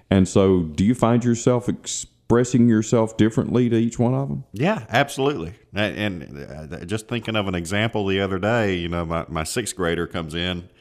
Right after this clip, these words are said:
Speaker 2: and, and gives me this long, drawn-out argument, and I'm, I'm really proud of him for the way that he thought through this.
Speaker 1: So he obviously
Speaker 2: Yeah.
Speaker 1: done his presentation
Speaker 2: He,
Speaker 1: preparation
Speaker 2: yeah,
Speaker 1: really
Speaker 2: I,
Speaker 1: well.
Speaker 2: I think he had been practicing in the mirror, and, and, you know,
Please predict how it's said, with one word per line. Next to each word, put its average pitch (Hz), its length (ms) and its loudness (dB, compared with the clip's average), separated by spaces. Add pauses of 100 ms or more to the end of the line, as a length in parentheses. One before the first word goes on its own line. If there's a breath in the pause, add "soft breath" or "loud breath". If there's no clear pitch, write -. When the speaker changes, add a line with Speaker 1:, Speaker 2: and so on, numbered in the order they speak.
(400 soft breath)
Speaker 2:
and, 90 340 -6
and 101 160 -2
gives 202 200 2
me 135 140 2
this 90 240 -2
long, 104 560 2
drawn-out 113 480 2
argument, 107 520 2
and 98 100 -4
I'm, 107 240 0
I'm 110 120 2
really 180 200 4
proud 131 400 4
of 90 100 2
him 85 120 -6
for 98 100 -4
the 87 80 -2
way 107 180 2
that 101 140 -2
he 90 80 -2
thought 110 360 2
through 117 220 4
this. 117 280 2
Speaker 1:
So 101 360 4
he 123 480 4
obviously 120 540 4
Speaker 2:
Yeah. 85 180 2 (280 loud breath)
Speaker 1:
done 123 200 8
his 110 240 4
presentation 113 840 4
Speaker 2:
He, 147 100 4
Speaker 1:
preparation 101 420 4
Speaker 2:
yeah, 110 240 6
Speaker 1:
really 95 140 4
Speaker 2:
I, 92 120 4
Speaker 1:
well. 87 140 4
Speaker 2:
I 160 40 4
think 156 220 -2
he 143 80 0
had 135 100 0
been 117 160 0
practicing 120 520 -2
in 101 120 2
the 92 40 -2
mirror, 123 580 4
and, 95 140 8
and, 98 240 4
you 98 60 -2
know, 90 260 2